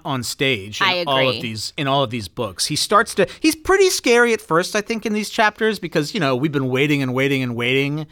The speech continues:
Speaker 1: for this moment. And when he's back, you're thinking, "Oh, damn, this is the most powerful wizard ever. What's he gonna do?" But, I mean, I, it's the same way, going back to, like, the Lord of the Rings comparison, that,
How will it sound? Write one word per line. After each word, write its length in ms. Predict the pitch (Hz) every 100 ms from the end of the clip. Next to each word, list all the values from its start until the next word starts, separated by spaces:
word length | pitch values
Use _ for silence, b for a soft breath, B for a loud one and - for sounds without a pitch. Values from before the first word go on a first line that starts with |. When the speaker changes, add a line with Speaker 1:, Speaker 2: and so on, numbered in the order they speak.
| b b
Speaker 1:
for 240 | - 139
this 240 | 131 127 120
moment. 600 | 117 117 139 165 170 - B B -
And 540 | 139 131 127 120 131 131
when 160 | 127
he's 120 | 127 110
back, 380 | 160 156 143
you're 100 | 135
thinking, 380 | 120 127 123 117 B B
"Oh, 120 | 139
damn, 400 | 135 156 156 143
this 100 | 131
is 80 | 131
the 60 | 139
most 220 | 131 -
powerful 840 | 135 139 139 - 139 131 127 127 123 - _ _ _ _ _
wizard 420 | 156 143 135 135 143
ever. 420 | 151 139 127 123 b b
What's 320 | 131 143 139
he 60 | 143
gonna 200 | 135 120
do?" 420 | 123 143 113 110 -
But, 120 | 135
I 80 | 143
mean, 260 | 143 139 b b b b 151
I, 40 |
it's 240 | 147 175 143
the 60 |
same 280 | - 185 180
way, 340 | 160 151 143
going 260 | 123 147 147
back 220 | 147 147
to, 40 | 143
like, 120 | 135
the 80 | 135
Lord 220 | 143 139
of 20 |
the 80 | 131
Rings 320 | 131 143 147
comparison, 920 | - 107 107 104 101 113 107 110 110 101
that, 500 | 127 110 110 - -